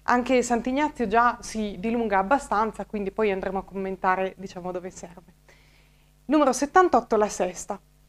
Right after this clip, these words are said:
Eviterò i pensieri che portano gioia, come quello della gloriosa resurrezione di Cristo, perché uno qualunque di questi pensieri impedisce il pianto e il dolore dei miei peccati,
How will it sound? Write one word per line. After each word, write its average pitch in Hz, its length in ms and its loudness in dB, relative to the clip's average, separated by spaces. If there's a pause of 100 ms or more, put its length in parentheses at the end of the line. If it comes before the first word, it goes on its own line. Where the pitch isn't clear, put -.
(180)
Eviterò 320 520 10
i 214 120 2
pensieri 311 460 4
che 240 120 -2
portano 202 460 2
gioia, 262 480 6
come 240 260 2
quello 269 240 2
della 208 240 4
gloriosa 226 600 4
resurrezione 190 640 -2
di 185 100 -6
Cristo, 185 460 -8 (520)
perché 220 240 2
uno 202 220 2
qualunque 233 500 4
di 180 60 -4
questi 269 320 0
pensieri 339 500 4
impedisce 254 600 2
il 196 100 2
pianto 190 440 2
e 190 60 6
il 202 60 0
dolore 240 340 2
dei 208 120 0
miei 196 180 0
peccati, 190 640 -4